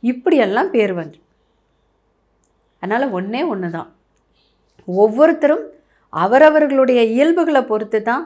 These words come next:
அவங்க ஒரு வேலையை செய்வாங்க. அதனால அவங்க கிட்ட ஒரு நிதானமா பொறுமையாக சொல்ல வேண்டியது அவசியம். அதே போல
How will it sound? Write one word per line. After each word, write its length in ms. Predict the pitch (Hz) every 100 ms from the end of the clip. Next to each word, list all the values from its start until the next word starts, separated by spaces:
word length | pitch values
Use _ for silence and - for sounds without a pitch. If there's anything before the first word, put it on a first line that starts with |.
| -
அவங்க 220 | 196 196
ஒரு 140 | 185 180
வேலையை 360 | 208 247 220
செய்வாங்க. 520 | 214 190 214 180 156 151 - _ _ _ _ _ _ _
அதனால 360 | 208 254 277 359 403
அவங்க 300 | 240 240 240
கிட்ட 400 | 247 240 294 339 403 - _ _ -
ஒரு 180 | 202 196
நிதானமா 720 | 196 220 269 311 339 311 262 294 - _
பொறுமையாக 720 | 214 233 277 285 262 240 311
சொல்ல 260 | 320 214 214
வேண்டியது 380 | 214 196 202 202
அவசியம். 520 | 160 160 - - - _ _ _ _ _ _ _ _ _ _ _ _ -
அதே 240 | 247 339 440
போல 360 | 311 240 180